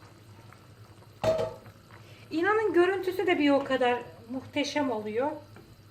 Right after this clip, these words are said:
Patatesle etin karışımı. Bakın görüyorsunuz kıvamını.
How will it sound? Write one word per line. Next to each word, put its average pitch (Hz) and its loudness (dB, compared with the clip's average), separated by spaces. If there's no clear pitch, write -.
Patatesle 330 0
etin 302 -2
karışımı. 269 -2
Bakın 349 4
görüyorsunuz 359 6
kıvamını. 294 4